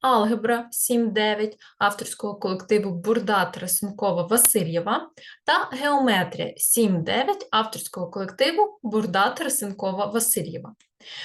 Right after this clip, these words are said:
На кожну з цих модельних програм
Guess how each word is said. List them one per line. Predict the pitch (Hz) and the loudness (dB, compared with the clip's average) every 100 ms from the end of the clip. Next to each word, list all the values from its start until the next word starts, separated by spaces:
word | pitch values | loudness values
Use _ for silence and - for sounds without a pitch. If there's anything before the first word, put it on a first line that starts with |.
| - | -4
На | 208 | -4
кожну | 196 262 403 381 381 | 2 2 2 0 0
з | - | 0
цих | - 208 202 269 - - | 2 0 2 -2 -8 -4
модельних | 214 185 196 269 339 - - | -2 0 -2 -2 -6 -10 2
програм | 254 226 202 165 233 | 2 2 -2 0 -2